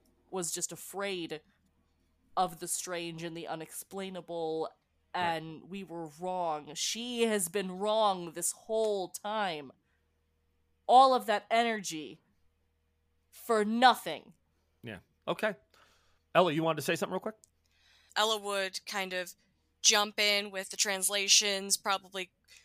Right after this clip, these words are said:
Speaker 3: snatch him out of Faye's bag or her own, whichever one was holding them, and go, "Prove to me you know what this is.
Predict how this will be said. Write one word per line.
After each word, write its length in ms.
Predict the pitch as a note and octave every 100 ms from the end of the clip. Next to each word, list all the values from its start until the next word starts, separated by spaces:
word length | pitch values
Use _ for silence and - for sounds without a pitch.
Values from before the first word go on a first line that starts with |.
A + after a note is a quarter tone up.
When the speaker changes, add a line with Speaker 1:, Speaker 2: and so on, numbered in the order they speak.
| _ _ -
Speaker 3:
snatch 600 | - - A#3+ G#3+ F#3+ -
him 100 | G3+
out 180 | F#3+ F#3
of 180 | F#3 F3+ - -
Faye's 400 | - G3 F#3 F#3
bag 320 | - F#3+ F#3 E3+
or 120 | E3+
her 220 | F3+ F3
own, 340 | F#3 F#3 F#3
whichever 400 | F3 F3+ - F3+
one 160 | F3 F3 -
was 160 | F3+ F3
holding 340 | G3+ F#3+ F#3
them, 160 | F3+ E3+
and 100 | E3+
go, 300 | E3+ E3 F3 _ _ _ _ _ - - _ _ - _ _ _ _ _ _ _ _ _ _ _ _ _ _ -
"Prove 160 | D#4+
to 100 | -
me 100 | B3+ A#3
you 80 |
know 140 | A3 G#3
what 100 | G3
this 180 | F3+ -
is. 380 | C#3 - -